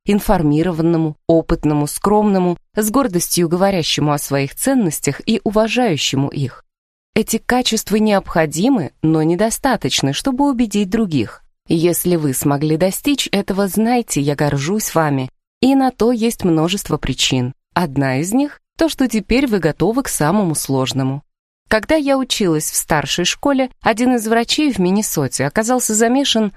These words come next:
в скандале, о котором газеты написали даже в нашем маленьком городке. Известный трансплантолог, хирург, который мог бы пришить вам новую печень или почки, оказался владельцем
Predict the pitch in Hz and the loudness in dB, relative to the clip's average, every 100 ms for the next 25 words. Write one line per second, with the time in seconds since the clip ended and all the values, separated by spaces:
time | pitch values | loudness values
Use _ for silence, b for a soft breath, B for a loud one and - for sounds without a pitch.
0 | b - - 262 254 226 165 131 135 185 | b -4 0 2 2 2 0 0 0 -2
1 | - 226 226 208 202 247 - 208 160 - | 0 0 2 0 0 0 0 -2 -2 -2
2 | - - 214 233 151 135 127 135 147 - | -4 0 2 0 -2 -2 -2 -2 0 0
3 | 190 202 202 196 226 220 240 254 - 131 | 0 0 -2 -2 -2 0 0 -2 -4 -6
4 | 113 _ _ _ _ _ 254 247 226 311 | -6 _ _ _ _ _ 0 0 0 0
5 | 320 294 285 254 262 - 240 233 220 - | 0 0 0 0 -2 -2 0 0 0 0
6 | 151 165 - - 247 175 180 - - _ | 0 0 -4 -2 0 0 -2 -6 -16 _
7 | - 262 330 294 262 220 208 - 196 - | -4 0 2 2 2 0 -4 -2 -2 -2
8 | 285 - 202 220 240 196 185 - 127 - | -2 0 2 2 0 -2 -2 -2 -2 0
9 | 196 190 - 147 123 120 262 269 - 269 | 0 -2 -2 -2 -2 0 -2 -2 -2 -2
10 | 254 285 320 302 285 269 233 180 190 190 | 0 0 0 0 -2 0 0 0 -2 -2
11 | - 240 | -2 -2